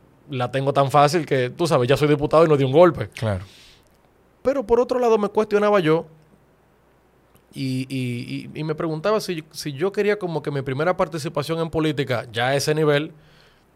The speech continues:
Speaker 1: fuese con una diputación que me la regalaron y no que yo me la gané fruto de mi esfuerzo.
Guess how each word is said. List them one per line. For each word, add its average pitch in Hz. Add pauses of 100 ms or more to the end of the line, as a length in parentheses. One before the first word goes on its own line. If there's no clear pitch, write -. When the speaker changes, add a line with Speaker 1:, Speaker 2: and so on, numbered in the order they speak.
Speaker 1:
fuese 143
con 160
una 165
diputación 160 (120)
que 147
me 151
la 151
regalaron 156
y 135
no 131
que 139
yo 127
me 123
la 117
gané 117
fruto 113
de 110
mi 110
esfuerzo. 101